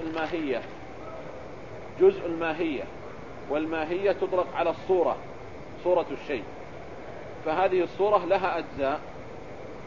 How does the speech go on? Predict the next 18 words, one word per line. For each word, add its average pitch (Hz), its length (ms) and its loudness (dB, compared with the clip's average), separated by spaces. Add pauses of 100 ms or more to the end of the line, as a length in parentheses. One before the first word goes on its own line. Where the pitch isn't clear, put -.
(100)
الجزء 196 360 2
الأقوى 180 360 2
منها 208 380 0 (340)
يكون 185 360 6
ركنا، 151 440 2 (1040)
فقد 226 280 2
يكون 220 320 2
فيها 185 400 2 (480)
جزء 175 280 6
واحد، 160 420 4 (540)
وقد 175 260 0
يكون 170 340 2
جزءان، 160 420 0 (560)
وقد 202 340 2
يكون 208 240 2
أكثر 185 300 0
من 139 140 -2
ذلك، 107 260 0